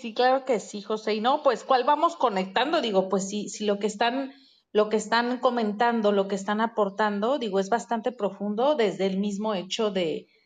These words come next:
de ser lo que ustedes creen que es tan valioso en, en una pareja, ¿no? Y, y, y como lo comentaste tú y como lo comentan Giselle,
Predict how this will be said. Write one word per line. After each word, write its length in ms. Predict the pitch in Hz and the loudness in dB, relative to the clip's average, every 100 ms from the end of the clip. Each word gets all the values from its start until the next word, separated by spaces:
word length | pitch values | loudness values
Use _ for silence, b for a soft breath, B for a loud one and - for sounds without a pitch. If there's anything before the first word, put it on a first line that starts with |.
| b _ | b _
de 140 | 196 202 | -2 0
ser 200 | 214 220 | 2 0
lo 140 | 247 | 0
que 100 | 233 | -2
ustedes 520 | - - 226 220 226 | -4 0 2 2 0
creen 280 | - 220 208 | 0 0 0
que 180 | 208 208 | 0 0
es 120 | 202 | -2
tan 200 | 214 202 | -4 0
valioso 580 | 185 175 190 190 196 196 | 0 0 -2 -2 -2 -2
en, 160 | 165 - | -4 -6
en 160 | 185 | -8
una 220 | 180 180 - | -8 -8 -6
pareja, 460 | 170 185 190 170 | -4 -4 -4 -10
¿no? 200 | 156 202 | -6 -6
Y, 180 | 226 190 | -6 -8
y, 500 | 196 180 180 175 170 _ _ B B B B B B B B B - | -8 -6 -6 -8 -10 _ _ B B B B B B B B B -6
y 140 | 233 | 0
como 220 | 254 240 | 2 4
lo 160 | 240 233 | 4 4
comentaste 600 | 233 233 233 302 302 349 | 2 0 2 2 2 -2
tú 280 | - 285 294 | -2 0 0
y 60 | |
como 240 | 302 285 226 | 0 0 2
lo 180 | 185 | 2
comentan 500 | 196 202 220 220 269 | 0 -2 0 0 -2
Giselle, 640 | 226 185 - 220 226 294 | -2 -8 -4 -2 0 -2